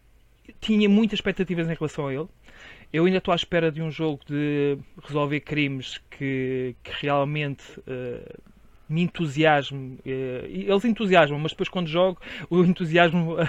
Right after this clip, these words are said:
<laughs> acaba rapidamente. E neste aqui eu posso dizer que toda a gente estava entusiasmada porque eu criei um hype enorme durante a semana. Comprei uma daquelas, eh, daqueles quadros de, de cortiça, comprei co-, eh, novelos de lãs, que era para depois fazer os mapas mentais, assim uma coisa, pá,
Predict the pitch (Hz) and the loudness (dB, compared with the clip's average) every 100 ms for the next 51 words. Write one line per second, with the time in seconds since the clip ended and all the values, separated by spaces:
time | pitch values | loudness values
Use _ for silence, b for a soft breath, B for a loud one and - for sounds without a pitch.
0 | - 160 170 165 - 170 160 170 160 156 | 0 0 0 0 4 4 4 2 0 0
1 | 147 131 123 - B B B 170 180 196 | -2 -4 -8 -12 B B B 0 2 2
2 | - 190 - 175 170 175 156 165 - 139 | -2 -2 -2 -6 -6 -4 -4 -6 -6 -10
3 | - 185 185 170 165 156 156 143 143 139 | -6 -4 -2 -4 -6 -6 -4 -4 -6 -6
4 | 131 135 127 - 143 - 151 147 143 147 | -4 -6 -6 -6 -6 -2 0 0 2 2
5 | 143 135 139 139 135 139 131 127 - 127 | 2 0 -4 -4 -4 -6 -8 -10 -8 -8
6 | 131 - 151 151 147 131 B B B 156 | -8 -6 -6 -2 -2 -2 B B B -2
7 | 160 160 156 - 160 151 143 - 147 143 | 0 2 2 2 2 4 2 -2 0 2
8 | 143 135 135 135 135 131 131 131 139 165 | 2 0 -2 -8 -10 -10 -8 -6 -4 -6
9 | - 165 147 127 - 143 139 131 131 127 | -4 -2 -2 -4 -8 -4 -4 -4 -6 -10
10 | - 143 - 175 160 - 131 - B B | -6 -6 -2 -2 -2 -6 -10 -10 B B
11 | B B - 139 156 151 139 127 - b | B B -10 -8 -2 0 2 0 -6 b
12 | b _ - 147 147 135 127 123 123 151 | b _ -8 -4 -2 -2 -2 -2 -2 -2
13 | 151 165 143 147 156 156 143 - 190 190 | 0 0 -2 0 2 2 0 -4 -4 -4
14 | 185 - 165 170 165 170 170 151 156 139 | -2 -2 -2 0 2 2 2 -2 -4 0
15 | 151 143 156 - 185 185 - 180 175 170 | 2 2 0 -6 -4 -4 -4 -6 -4 -8
16 | - 165 156 | -6 -6 -6